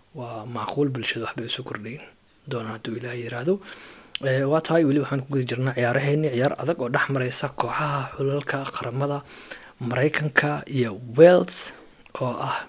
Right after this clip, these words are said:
Group P ayaa iminka ciyaartooda socota. Waxaana moodaa in Wales ay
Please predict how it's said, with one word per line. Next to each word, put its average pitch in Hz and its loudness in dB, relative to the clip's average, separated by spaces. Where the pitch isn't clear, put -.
Group 120 -6
P 190 4
ayaa 127 -4
iminka 185 4
ciyaartooda 123 -4
socota. - -4
Waxaana - -2
moodaa 117 -6
in 120 -6
Wales 120 -2
ay 113 -6